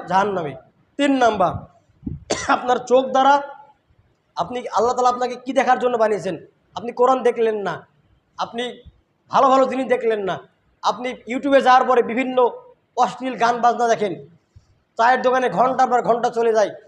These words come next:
আপনার হিসাব নাই। আর মসজিদে আসলেই, "হুজুর আজকে একটু বয়ান বেশি করলো কেন রে? সূরা কেরাত বেশি করলো কেন?"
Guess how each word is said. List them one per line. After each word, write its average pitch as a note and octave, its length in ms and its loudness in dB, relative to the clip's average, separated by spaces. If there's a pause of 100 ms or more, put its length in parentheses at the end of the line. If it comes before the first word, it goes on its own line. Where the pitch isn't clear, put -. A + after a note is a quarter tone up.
(120)
আপনার G3+ 220 -2
হিসাব G#3 280 0
নাই। F#3+ 240 -2 (380)
আর F3 160 -4
মসজিদে A#3 360 2
আসলেই, C4+ 320 2 (380)
"হুজুর B3+ 220 0
আজকে A#3+ 200 2
একটু A#3+ 160 -2
বয়ান A3+ 260 2
বেশি G#3+ 200 -4
করলো G#3+ 220 0
কেন G#3+ 180 -4
রে? B3 160 -6 (1080)
সূরা B3+ 260 2
কেরাত A#3+ 260 2
বেশি G3+ 180 -4
করলো A3 220 -4
কেন?" A3 120 -4